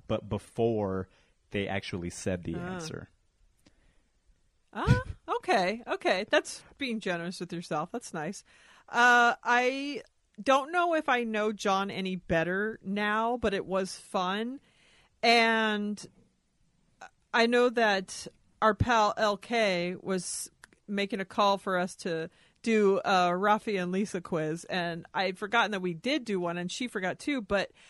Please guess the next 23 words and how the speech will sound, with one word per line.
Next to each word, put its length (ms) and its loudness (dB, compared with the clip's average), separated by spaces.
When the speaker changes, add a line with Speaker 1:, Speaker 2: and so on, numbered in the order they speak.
Speaker 2:
I 80 2
know 120 4
we 120 2
had 80 -2
talked 180 0
about 220 0
doing 280 0
more 240 4
than 220 0
one, 320 -6
and 160 -4
I 60 0
think 180 -6
it'd 120 -4
be 100 -2
fun 760 -2
to 300 -4
do 260 4
it 80 4
again. 320 0
So 100 2
I 60 6
think 240 -4